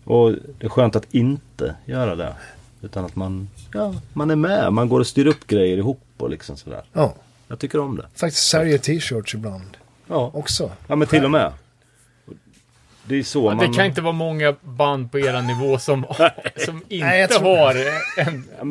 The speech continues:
Speaker 3: liksom
Speaker 1: det,
Speaker 3: en stab.
Speaker 1: det är typiskt No Fun, skulle jag säga. Det känns som att det är, det är så typiskt att det är No Fun som gör det.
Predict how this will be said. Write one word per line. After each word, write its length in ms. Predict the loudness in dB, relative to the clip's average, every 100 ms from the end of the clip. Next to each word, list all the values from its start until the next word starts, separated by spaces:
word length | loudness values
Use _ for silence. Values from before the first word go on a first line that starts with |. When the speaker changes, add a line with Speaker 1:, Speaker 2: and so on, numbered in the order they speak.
| -2
Speaker 3:
liksom 180 | 0
Speaker 1:
det, 60 | 0
Speaker 3:
en 80 | 0
stab. 420 | -2 0 0 2
Speaker 1:
det 60 | 2
är 40 |
typiskt 600 | 0 0 0 0 -4 -2
No 180 | 2 2
Fun, 340 | 2 -2 -2
skulle 240 | -6 0 0
jag 120 | 0
säga. 200 | 0 0
Det 120 | -2
känns 320 | 0 0 2
som 120 | 4
att 100 | 4 4
det 80 |
är, 300 | 2 2 -8
det 60 | -8
är 20 |
så 160 | -6 -6
typiskt 480 | -6 -6 -6 -8 -6
att 180 | -6
det 160 | -4 -4
är 40 |
No 160 | -4 -6
Fun 300 | -6 -6 -6
som 160 | -10 -6
gör 220 | -6
det. 100 | -6